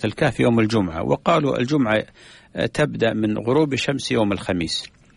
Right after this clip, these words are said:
فيعني وسعوا في هذا وسهلوا في هذا،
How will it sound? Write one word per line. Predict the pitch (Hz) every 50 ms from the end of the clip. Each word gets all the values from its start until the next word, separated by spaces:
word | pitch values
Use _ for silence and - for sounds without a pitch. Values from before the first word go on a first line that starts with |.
| _ _ _ _ - - _ _
فيعني | - 247 262 247 233 - - - - - - - 175 165 165 170 -
وسعوا | - 202 - - - - 107 98 104
في | - - 101 90
هذا | 95 98 95 101 101
وسهلوا | 98 - 170 135 - - 101 98 98 92
في | - - 90
هذا، | 82 87 90 90 98 113 139